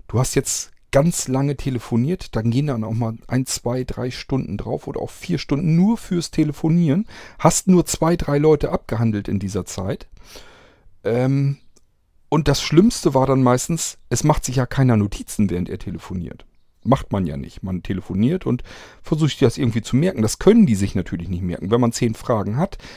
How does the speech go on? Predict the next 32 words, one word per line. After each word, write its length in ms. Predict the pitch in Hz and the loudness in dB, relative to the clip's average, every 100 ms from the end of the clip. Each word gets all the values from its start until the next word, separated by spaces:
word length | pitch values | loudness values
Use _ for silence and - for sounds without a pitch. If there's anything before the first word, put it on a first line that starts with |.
| - | -10
dann 100 | - | -6
kommt 180 | - 127 | -4 -2
man 140 | 117 | -2
wieder 160 | 120 110 | 0 -2
von 800 | - 120 113 117 - - - - - | -2 -2 0 -2 -6 -10 -12 -12 -2
einem, 420 | 113 143 139 135 | 0 2 -2 -4
von 160 | - 101 | -4 -2
einer 180 | 131 | -2
Frage 260 | - 127 123 | -2 0 2
in 60 | 135 | 4
die 80 | |
nächste 340 | 139 190 - - | 4 4 0 -2
Frage. 220 | - 117 | 0 0
Das 140 | 113 | 2
heißt, 160 | 139 139 | -2 -2
am 100 | 110 | -4
Ende 180 | 160 151 | -4 -2
sind's 220 | 139 - | -2 0
dann 160 | 120 113 | 0 2
dreißig, 380 | 117 120 113 | 0 0 -4
vierzig 320 | - 104 - - | -4 -6 -6 -10
Fragen. 360 | - 95 131 - - - - | -4 -2 -2 -6 -18 -16 -8
Die 100 | 92 | -8
Antworten 360 | 90 104 104 | 0 0 2
kann 160 | 104 98 | -2 -4
sich 120 | 92 | -4
keine 220 | - 98 | -2 0
Sau 160 | 92 98 | 0 0
merken. 300 | 98 - 92 | 0 -2 -2
Was 160 | 104 - | 0 4
macht 300 | 147 - - | 2 2 2
man? 200 | 196 | 2